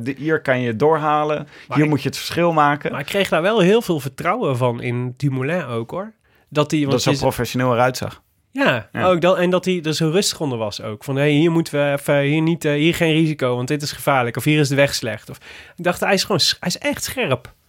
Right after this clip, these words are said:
Speaker 1: Mhm.
Speaker 2: En, eh, en ik ken hem natuurlijk, ik, dus, ik bedoel, dit is de, dit is een van de eerste keren dat je dit op deze manier ziet. Ik vond echt props voor Sunweb overigens, want ik vond dit echt heel erg leuk. Ik kan, dit, dit is dus bijvoorbeeld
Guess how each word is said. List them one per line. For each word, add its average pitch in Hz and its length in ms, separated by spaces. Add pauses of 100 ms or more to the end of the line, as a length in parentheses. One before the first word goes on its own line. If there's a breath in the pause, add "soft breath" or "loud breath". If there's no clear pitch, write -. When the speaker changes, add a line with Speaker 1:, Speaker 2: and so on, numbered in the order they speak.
(120)
Speaker 1:
Mhm. 101 140 (160)
Speaker 2:
En, 160 180
eh, 160 200
en 165 120
ik 160 80
ken 170 120
hem 170 100
natuurlijk, 143 360
ik, - 180
dus, 127 160
ik - 60
bedoel, 123 280
dit 127 120
is 117 80
de, 104 260
dit 135 200
is - 180
een 139 220
van 131 100
de 131 100
eerste 135 300
keren 139 240
dat 127 140
je 139 60
dit 127 120
op 131 100
deze 131 220
manier 123 180
ziet. 120 180
Ik - 60
vond 131 160
echt - 300 (100)
props - 260
voor 127 120
Sunweb 135 380
overigens, 127 420
want 135 120
ik - 40
vond 131 120
dit 127 200
echt 151 220
heel 127 260
erg 117 120
leuk. 120 300
Ik - 120
kan, 127 240 (320 loud breath)
dit, 143 280
dit 147 160
is 131 160
dus 127 180
bijvoorbeeld 123 520